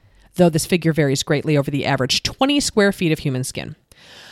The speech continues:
Oily surfaces, such as the face, may contain over five hundred million bacteria per square inch.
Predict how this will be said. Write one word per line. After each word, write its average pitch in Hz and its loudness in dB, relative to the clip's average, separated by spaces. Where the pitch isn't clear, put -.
Oily 302 6
surfaces, 175 0
such - -4
as 135 -4
the 147 -10
face, - -6
may 175 0
contain 196 0
over 220 4
five 240 4
hundred 247 2
million 240 2
bacteria 139 -2
per 139 -4
square 123 -4
inch. 110 -8